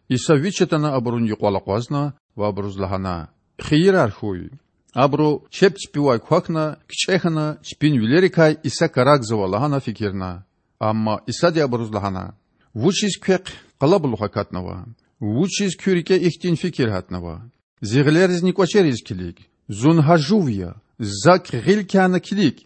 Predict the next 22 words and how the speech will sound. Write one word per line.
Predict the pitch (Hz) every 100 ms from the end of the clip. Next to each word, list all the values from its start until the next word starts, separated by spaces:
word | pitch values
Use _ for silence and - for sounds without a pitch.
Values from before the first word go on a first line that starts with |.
| _ _ _
Рюхтик | 110 127 202 151 - 196 - - -
закхиз | 101 117 180 - 170 160 147
як | 98 113 147 - -
араб | 117 117
жидач. | 107 101 107 - - _ _ _
Иклахана | 147 185 175 165 160 156 -
адабишин | 127 127 135 - 190 156
глер | 143 175 180
никвачер | 175 170 139 127
калурна. | 110 104 92 92 92 110 - _
Абрушад | 113 113 123 - 180
виляй | 165 165 160 156 147 _
хелечалахтакана | 131 151 160 175 196 196 180 - 156 160 151 -
мехтел | - 123 143 - 180 190
вилер | 156 139 127
извайла. | 117 175 160 156 110 101 95 117 _
Адабрузлахана. | 123 120 127 120 117 113 110 104 92 90 - _
Ина | 143 156
квек | 156 185 170
не | 151 170
дай | 180
затавани. | 170 175 190 196 208 113 87